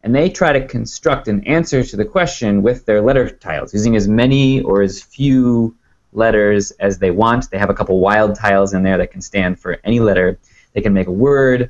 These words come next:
a phrase, a sentence, or anything else they can think of. Uh, spelling and grammar don't matter. There are literally no rules about how you construct your answer. Uh,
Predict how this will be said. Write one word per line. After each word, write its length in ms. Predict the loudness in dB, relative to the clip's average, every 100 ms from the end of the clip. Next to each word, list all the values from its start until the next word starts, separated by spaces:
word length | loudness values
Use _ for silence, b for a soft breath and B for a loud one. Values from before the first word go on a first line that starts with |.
| _
a 60 | -10
phrase, 600 | 0 2 2 0 -4 _ _ _ -18
a 60 |
sentence, 540 | -4 -2 -2 -2 -4 -4
or 180 | -6 -2
anything 360 | 0 2 2
else 140 | 2 2
they 100 | 0
can 160 | -2
think 240 | -2 -2 0
of. 340 | 2 0 -2 _ _ _ _ _ _ _
Uh, 220 | 0 0
spelling 360 | -2 0 2 2
and 100 | 2
grammar 240 | 2 2
don't 240 | 2 0 2
matter. 500 | 2 2 2 0 -4
There 120 | 0
are 60 | 0
literally 420 | 2 2 2 2
no 280 | 2 2 2
rules 420 | 2 2 2 0
about 220 | 0 0
how 100 | 0
you 100 | -2
construct 380 | -2 -6 -6 -4
your 100 | -2
answer. 420 | -2 -2 -4 -6 -8 _ b b _ -18 -2
Uh, 340 | 0 2